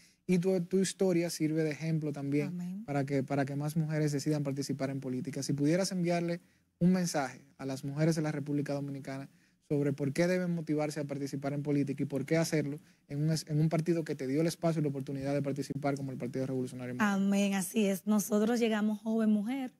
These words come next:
Speaker 2: y agradezco de verdad al P R M, que entiendo que ha sido uno de los partidos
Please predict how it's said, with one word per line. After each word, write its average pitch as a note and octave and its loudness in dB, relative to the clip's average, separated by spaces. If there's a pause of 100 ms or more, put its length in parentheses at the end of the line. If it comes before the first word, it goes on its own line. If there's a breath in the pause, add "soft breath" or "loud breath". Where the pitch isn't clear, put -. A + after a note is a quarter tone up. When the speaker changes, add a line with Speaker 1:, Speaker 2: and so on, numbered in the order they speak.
(540)
Speaker 2:
y G#3+ 4
agradezco G3 2
de G#3+ 4
verdad F#3+ 4
al F#3+ -2
P G3+ -2
R F#3+ 2
M, G#3 0
que G3 -8
entiendo F#3+ 2
que G#3 -4
ha G3+ 0
sido G3+ 2
uno G3+ 2
de G3 0
los G3 -2
partidos G#3+ -2